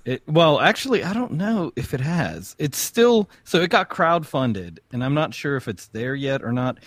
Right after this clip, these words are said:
As of August, or sorry, May second, twenty eighteen,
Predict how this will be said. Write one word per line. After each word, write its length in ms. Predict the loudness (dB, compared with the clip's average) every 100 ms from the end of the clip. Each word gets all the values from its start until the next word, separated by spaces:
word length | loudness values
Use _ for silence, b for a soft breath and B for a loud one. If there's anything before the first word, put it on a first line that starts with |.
| B B 2
As 260 | 4 6
of 240 | 6 4 0
August, 800 | 0 2 2 2 -2 -4 -14 -20 _ _ _ _ -8
or 100 | -6
sorry, 280 | 0 0 0
May 280 | 0 0 -2
second, 440 | 0 -2 0 -2
twenty 340 | -2 -2 0 0
eighteen, 760 | -2 -4 -4 -2 -4 -6 -8